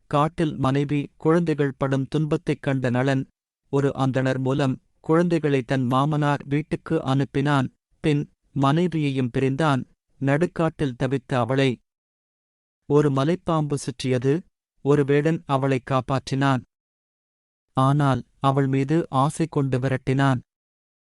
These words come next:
தப்பித்த அவள் சேதிநாட்டை அடைந்து பணிப்பெண்ணாக இருந்தாள். ஒரு வழியாக அவளை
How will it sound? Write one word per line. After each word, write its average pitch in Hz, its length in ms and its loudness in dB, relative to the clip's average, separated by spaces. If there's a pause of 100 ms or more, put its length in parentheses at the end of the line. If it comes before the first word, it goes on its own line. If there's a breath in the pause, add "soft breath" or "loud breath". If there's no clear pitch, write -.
(380)
தப்பித்த 160 460 0
அவள் 139 340 0 (460)
சேதிநாட்டை 170 640 0
அடைந்து 143 580 -2
பணிப்பெண்ணாக 143 640 -2
இருந்தாள். 131 640 -2 (280)
ஒரு 151 240 4
வழியாக 147 680 0
அவளை 135 460 0